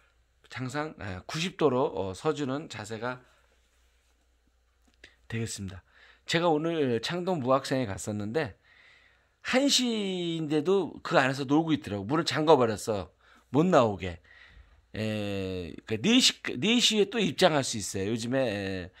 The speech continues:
코레아로 단속으로. 그래서, 어, 길 건너, 어, 어, 저거는 이제 여성이 오 번 발로 나간다고, 어, 그렇게 설명하는 거예요. 밑선 뽑기는.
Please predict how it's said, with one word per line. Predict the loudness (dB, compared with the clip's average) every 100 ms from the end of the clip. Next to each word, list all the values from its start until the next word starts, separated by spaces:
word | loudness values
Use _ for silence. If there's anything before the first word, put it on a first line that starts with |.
| -20 -20 _
코레아로 | -2 0 2 0 0
단속으로. | -4 -2 -4 -4 -4
그래서, | -4 -4 -6 -8 -20 -20 -6
어, | -4 -2
길 | -2 4
건너, | 4 4 2 -4 -8 -12 _ _ _
어, | -8 -6 -6 -8 -10 _ _ _ _ _ _ _ _ _ _ -12
어, | -10
저거는 | -2 0 0 0
이제 | 0 2
여성이 | 2 2 0 -2 -2 -2 -2 -4 -6 -6
오 | -4 0
번 | 2
발로 | 2 2 0
나간다고, | -2 -4 -4 -4 -4 -4
어, | -6 -6 -6 -8
그렇게 | -10 -8 -8
설명하는 | -6 -4 -4 -4 -4
거예요. | -6 -8
밑선 | -6 -6
뽑기는. | -8 -10 -6 -4 -4